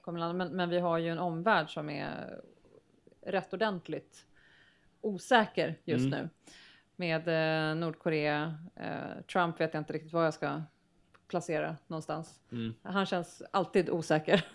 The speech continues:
Speaker 2: Och en skuldkris och så vidare.
Speaker 1: <laughs> Ja. Ränteläget.
Speaker 2: Ja.
Speaker 1: Eh, så att det, det är mycket, det är mycket annat som, som på något sätt, eh, ja, n-, när räntorna var på väg neråt så, så var man i ett annat läge. Nu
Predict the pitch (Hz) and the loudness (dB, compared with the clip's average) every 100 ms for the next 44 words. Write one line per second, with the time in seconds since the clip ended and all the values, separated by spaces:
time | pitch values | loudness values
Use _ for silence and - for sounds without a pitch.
0 | - 156 123 - 120 104 - 117 113 113 | 0 2 6 8 8 6 4 6 6 4
1 | - 101 101 101 220 180 - - - - | 0 -4 -2 4 6 4 2 -10 -20 -20
2 | - - 240 226 202 - 196 190 180 175 | -12 2 6 6 6 4 6 8 8 6
3 | 175 170 - - 127 127 190 180 170 208 | 4 2 0 4 8 8 6 4 2 0
4 | 208 214 202 214 214 - _ 226 208 202 | 0 2 2 4 2 0 _ 4 8 8
5 | 196 - - - - - - _ - 185 | 6 2 -4 -18 -20 -20 -20 _ -10 2
6 | 214 208 - - 262 254 202 - - 180 | 4 6 4 6 8 8 6 4 2 4
7 | 170 170 170 - - 190 180 214 233 226 | 4 2 -2 -6 -2 0 0 2 2 2
8 | - 175 - _ 180 165 165 165 165 - | 2 2 0 _ 2 4 2 0 -4 -10
9 | _ _ _ _ _ _ _ _ _ - | _ _ _ _ _ _ _ _ _ -4
10 | 160 - 190 220 220 214 208 214 202 208 | -4 -4 0 4 6 6 4 2 4 6
11 | 202 208 247 233 190 165 - - - - | 8 8 6 8 8 4 0 -8 -8 0
12 | 190 180 180 180 175 175 190 180 196 196 | 4 6 4 0 -2 2 4 4 2 0
13 | 208 208 | 2 0